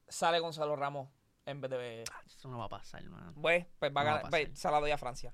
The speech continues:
Speaker 2: Se la da a Francia.
Speaker 1: Sí.
Speaker 2: Yo creo que
Speaker 1: Sí,
Speaker 2: Portugal
Speaker 1: si, si Bobby Martínez no sienta a Ronaldo,
Speaker 2: Ajá.
Speaker 1: y no estoy diciendo que es que no lo ponga a jugar, porque lo puede sacar para la segunda o lo que sea,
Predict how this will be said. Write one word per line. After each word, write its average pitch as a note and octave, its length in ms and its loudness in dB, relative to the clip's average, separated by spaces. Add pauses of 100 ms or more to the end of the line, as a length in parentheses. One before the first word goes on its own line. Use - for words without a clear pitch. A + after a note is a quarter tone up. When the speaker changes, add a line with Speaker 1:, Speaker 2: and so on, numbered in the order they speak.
Speaker 2:
Se - 140 -6
la C3+ 60 4
da D3+ 140 10
a D3+ 40 8
Francia. C3 480 -2
Speaker 1:
Sí. - 320 -20
Speaker 2:
Yo C3+ 160 0
creo D3 100 4
que D#3+ 120 4
Speaker 1:
Sí, - 20 0
Speaker 2:
Portugal D3+ 480 4
Speaker 1:
si, F#3+ 580 4
si F#3 240 0
Bobby G3+ 240 4
Martínez A3 400 2
no - 80 2
sienta G#3+ 800 4
a - 340 0
Ronaldo, F#3 500 2 (120)
Speaker 2:
Ajá. A2 240 -8 (840)
Speaker 1:
y E3 120 2
no F3+ 100 4
estoy A3+ 180 4
diciendo A3 280 4
que A3 80 8
es - 60 0
que G#3 80 2
no G3+ 80 4
lo G3+ 100 8
ponga G3 160 2
a E3 40 8
jugar, D3+ 280 6 (640)
porque D#3+ 180 8
lo D#3 100 6
puede D#3+ 160 6
sacar F3 260 4
para F3 140 6
la D#3+ 40 6
segunda D3+ 480 4
o C3+ 200 6
lo C3 100 4
que B2+ 100 -2
sea, C3 320 6